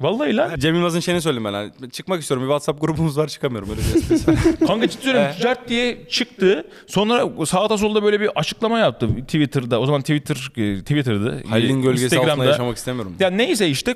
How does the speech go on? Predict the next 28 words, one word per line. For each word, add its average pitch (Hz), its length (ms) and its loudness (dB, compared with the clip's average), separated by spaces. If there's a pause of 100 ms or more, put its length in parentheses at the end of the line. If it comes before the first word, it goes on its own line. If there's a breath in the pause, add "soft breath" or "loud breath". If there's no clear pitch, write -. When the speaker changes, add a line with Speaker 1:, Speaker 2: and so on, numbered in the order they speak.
(140)
Speaker 1:
öyle 247 220 0 (240)
şey 247 180 0
yaptı 147 300 0
hacı. 180 360 0 (360 loud breath)
Ee, 139 500 4
sonra 233 240 0
biz 226 100 -2
de 262 60 2
hiçbir 226 160 -2
şekilde 160 160 0
sormadık. 170 460 2 (100)
Yani 107 180 0
her 143 120 0
yerde 123 200 0
açıklama 131 360 0
yapınca. 123 460 0 (380 loud breath)
E, 135 40 -10
sonra 208 200 0
Aykut'ta 220 420 -2
da 226 100 2
iki 208 200 -2
bin 226 80 2
on 220 200 2
dokuzdan 202 400 0
beri 196 120 2
herhangi 196 240 0
bir 175 40 -6
şekilde 160 380 -2